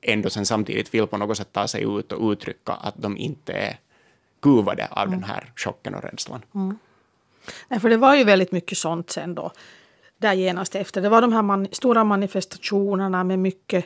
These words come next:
Speaker 2: mycket just blommor och så som du sa, och konserter och grejer och så. Så det rådde ju en sån här, ja, Norge enades i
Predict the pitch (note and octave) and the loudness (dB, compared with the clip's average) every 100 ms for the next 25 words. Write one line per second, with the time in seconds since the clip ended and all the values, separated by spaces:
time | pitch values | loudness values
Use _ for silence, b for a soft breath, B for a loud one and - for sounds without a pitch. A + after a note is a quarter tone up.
0 | b b b b G3 - F#3 F3+ F3 F3+ | b b b b -8 -4 -2 -2 -4 -4
1 | F3+ F3+ F3 F3+ F3 F#3 F3 F3+ E3+ E3+ | -2 0 0 -2 -6 -8 -8 -6 -6 -6
2 | E3+ E3+ E3 E3+ F3 - - D3+ - F#3 | -4 -4 -2 -4 -4 -8 -8 -8 -6 -2
3 | F3 F3 F3 F3+ E3+ E3+ F3+ E3+ E3+ E3+ | -2 -2 -4 -6 -8 -8 -8 -8 -8 -8
4 | G3 F3 F#3 G3 A3+ G#3+ A3+ F#3+ E3+ F#3 | -8 -4 0 4 6 6 4 4 2 -2
5 | F3 E3+ E3+ B B B B3 E3+ - G#3+ | 2 2 0 B B B 2 2 0 2
6 | A#3+ B3+ A3 A3+ C#4 A3 E3 - F3 - | 6 8 6 6 8 6 4 0 -2 -4
7 | - - _ G3 F#3+ F#3+ | -6 -10 _ -2 0 0